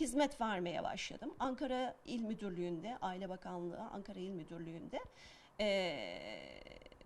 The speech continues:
beş yıl kadar çalıştıktan sonra, e, şube müdürlüğü sınavlarına girerek, şube müdürlüğünü kazanarak,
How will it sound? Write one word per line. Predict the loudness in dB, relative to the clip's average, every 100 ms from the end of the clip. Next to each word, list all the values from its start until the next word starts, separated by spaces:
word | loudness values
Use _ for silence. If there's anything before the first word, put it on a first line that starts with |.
| -20 -20 -16 -14 -14 -8
beş | 0 2 2
yıl | 0
kadar | -4 -2 0 0
çalıştıktan | -2 -4 -8 -6 -4
sonra, | -4 -2 0 2 2 2 -2 -16 -20 -4 2
e, | 4 6 4 2
şube | 4 4 6
müdürlüğü | 4 4 0 0
sınavlarına | -2 -2 -2 -2 -4 -6
girerek, | -2 -2 -2 -4
şube | -6 -4 -2
müdürlüğünü | -2 -2 -2 -2 -4
kazanarak, | -2 -2 0 -2 -2